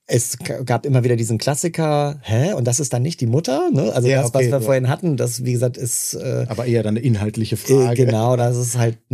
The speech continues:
Speaker 1: kann man niemanden krumm nehmen, weil, wie gesagt,
Speaker 2: Ja.
Speaker 1: wir wussten es selbst auch nicht. Aber da war nie irgendwie die, äh, ja,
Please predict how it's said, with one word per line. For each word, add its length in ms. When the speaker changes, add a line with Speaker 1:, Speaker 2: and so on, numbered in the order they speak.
Speaker 1:
kann 160
man 140
niemanden 360
krumm 220
nehmen, 180
weil, 180
wie 120
gesagt, 300
Speaker 2:
Ja. 20
Speaker 1:
wir 60
wussten 240
es 60
selbst 240
auch 120
nicht. 220
Aber 340
da 360
war 160
nie 220
irgendwie 360
die, 360
äh, 560
ja, 300